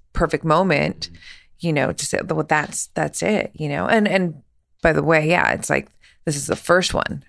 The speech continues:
Speaker 1: right? 'Cause there's,
Speaker 2: Yeah.
Speaker 1: yeah.
Speaker 2: Yeah. And, <laughs> you know, I will say this. I mean, if I decide to stick, which I, I'm, like, ninety-eight percent sure, if I stick with the title,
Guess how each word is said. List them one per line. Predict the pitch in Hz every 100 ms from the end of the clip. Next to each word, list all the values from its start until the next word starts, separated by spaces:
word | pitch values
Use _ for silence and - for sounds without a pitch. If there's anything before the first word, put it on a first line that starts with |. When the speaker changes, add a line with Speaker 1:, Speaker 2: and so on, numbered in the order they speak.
| -
Speaker 1:
right? | 143 143 -
'Cause | - 147 139 -
there's, | 147 156 - - - _
Speaker 2:
Yeah. | 104 120 127 123 - - - -
Speaker 1:
yeah. | 123 127 101
Speaker 2:
Yeah. |
And, | 104 110 110 120 95 - 120 - - - 120 -
<laughs> | 120 -
you | 113
know, | 120
I |
will | - 127
say | - 98
this. | 90 87 - - - - - _ -
I | 110
mean, | 113 101 - _ _
if | 135 117 123
I | 107
decide | 98 - 95 90
to | 87
stick, | - 85
which | 76 92
I, | 85 87
I'm, | - 90 -
like, | - 82 -
ninety-eight | 87 87 90 95 87 85 78
percent | 87 - 76
sure, | - 90 80
if | 80 -
I | 87
stick | - 95 85
with |
the | 85
title, | - 87 87 82